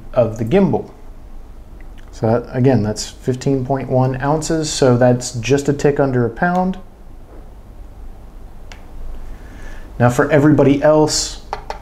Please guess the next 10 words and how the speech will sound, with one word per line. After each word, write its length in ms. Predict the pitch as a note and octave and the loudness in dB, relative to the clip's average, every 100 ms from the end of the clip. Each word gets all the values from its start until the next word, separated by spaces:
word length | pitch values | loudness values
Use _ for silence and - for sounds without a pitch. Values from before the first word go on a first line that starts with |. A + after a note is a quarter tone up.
| - - - - - - - | -14 -14 -14 -12 -12 -14 -2
in 120 | D3 | 4
the 60 | E3 | 6
world, 540 | B2 A#2+ A#2 A2+ A2+ - - - - - - - - - - - - - - - - - - - - - - - - - | 8 8 6 4 0 -8 -10 -12 -12 -16 -18 -18 -18 -16 -16 -16 -16 -16 -16 -16 -14 -16 -14 -14 -14 -14 -12 -12 -10 4
that 140 | B2+ | 6
is 160 | C3 B2+ | 6 6
four 240 | D3+ D#3+ | 4 6
hundred 240 | D#3 D#3 C3+ | 6 4 2
and 100 | B2+ | 2
twenty-nine 560 | C#3 C3+ B2+ B2 A#2 | 2 2 4 4 2
grams. 640 | G#2+ G2+ G2 - - - | -2 -6 -8 -12 -12 -12